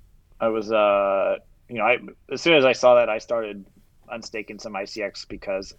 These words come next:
uh, you know, something to, something to point out is, um, you know, when you,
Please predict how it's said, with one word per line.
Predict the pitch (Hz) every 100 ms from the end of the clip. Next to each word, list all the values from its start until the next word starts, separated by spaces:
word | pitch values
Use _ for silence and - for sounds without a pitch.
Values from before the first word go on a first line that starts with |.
| 113
uh, |
you | 113 107
know, |
something | 101 135 107
to, | - - - - - -
something | 160 147
to | -
point | 131 123
out | 117
is, | 110 104 - - _
um, | 113 104 98 92 92 92 87 _ _ -
you |
know, | 104
when | 95 117 117
you, | 113 113